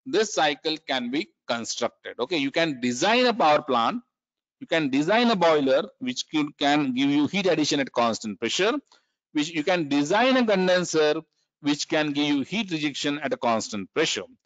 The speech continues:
And hence, the power plant which we are talking about and which you see in the actual setups in the real life, that is not working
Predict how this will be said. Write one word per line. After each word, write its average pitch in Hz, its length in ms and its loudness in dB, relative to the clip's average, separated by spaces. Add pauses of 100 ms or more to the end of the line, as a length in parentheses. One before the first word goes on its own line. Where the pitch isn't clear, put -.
(140)
And 135 200 -2
hence, 240 480 0 (420)
the 139 100 -4
power 180 380 0
plant 139 340 0
which 127 160 -14
we 143 120 -2
are 139 80 0
talking 139 340 -4
about 127 260 0
and 123 140 -2
which 131 140 -6
you 143 60 0
see 185 280 -2
in 170 220 -6
the 151 320 0 (720)
actual 226 400 0
setups 160 680 0
in 127 140 -4
the 123 100 0
real 185 180 2
life, 113 380 -2 (520)
that 175 420 0
is 151 560 0
not 185 400 -2
working 185 480 -2